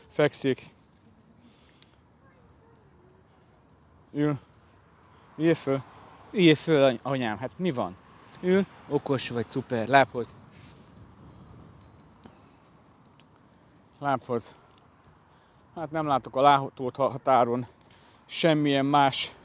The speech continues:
járművet, nincs biciklis,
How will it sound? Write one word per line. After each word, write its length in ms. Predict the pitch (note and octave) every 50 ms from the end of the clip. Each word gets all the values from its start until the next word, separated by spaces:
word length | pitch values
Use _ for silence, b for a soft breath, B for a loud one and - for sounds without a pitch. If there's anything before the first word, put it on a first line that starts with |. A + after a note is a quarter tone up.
| - - b b b b b b b b b -
járművet, 840 | - D#3 E3 F3 F3+ E3+ D#3+ D#3+ D#3 D#3 D3+ D3 C#3 C#3+ - - -
nincs 260 | E3 D#3 D3 C3 B2
biciklis, 680 | C#3+ F#3 F3+ - - F#3 D#3+ C3+ D#3 D3+ C#3 - -